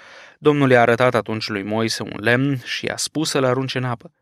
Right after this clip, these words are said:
Moise a făcut așa cum îi spusese Dumnezeu și apele au devenit dulci. Aici, în Apocalipsa,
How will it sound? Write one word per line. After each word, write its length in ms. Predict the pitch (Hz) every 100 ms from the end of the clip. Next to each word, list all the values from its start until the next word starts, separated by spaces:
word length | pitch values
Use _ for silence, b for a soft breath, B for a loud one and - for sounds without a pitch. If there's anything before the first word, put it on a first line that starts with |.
| _ _ _ _ _
Moise 300 | - - 139
a 40 |
făcut 280 | 127 123 131
așa 260 | 120 - 127
cum 160 | 123
îi 60 | 113
spusese 480 | - 117 131 120 117
Dumnezeu 500 | 113 110 107 131 123
și 220 | - -
apele 400 | - 160 170 143
au 120 | 131 127
devenit 560 | 123 123 120 117 120
dulci. 580 | 127 123 113 95 117 - _ _ _ _ B B B B B
Aici, 560 | 151 190 240 - -
în 100 | -
Apocalipsa, 800 | 113 - 113 135 180 185 135 101